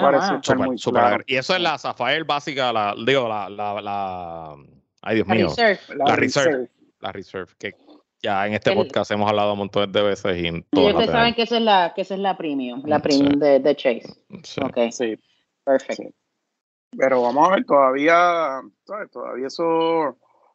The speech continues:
Speaker 2: no parece, parece que Boston y Phoenix son los primeros que van a abrir este año, pero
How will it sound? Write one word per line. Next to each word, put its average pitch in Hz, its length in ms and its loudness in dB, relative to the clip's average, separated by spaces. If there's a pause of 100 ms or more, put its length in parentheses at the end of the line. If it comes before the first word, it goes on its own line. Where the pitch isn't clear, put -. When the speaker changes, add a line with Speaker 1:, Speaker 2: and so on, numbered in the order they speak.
(680)
Speaker 2:
no 135 240 -6
parece, 147 440 2
parece 135 300 -2
que 165 120 -2
Boston 151 440 -2
y 147 80 -2
Phoenix 151 340 -4
son 143 120 0
los 139 100 -2
primeros 139 380 0
que - 120 0
van 139 140 4
a 143 60 2
abrir 139 260 4
este 147 180 -4
año, 120 460 -2 (1400)
pero 98 1120 2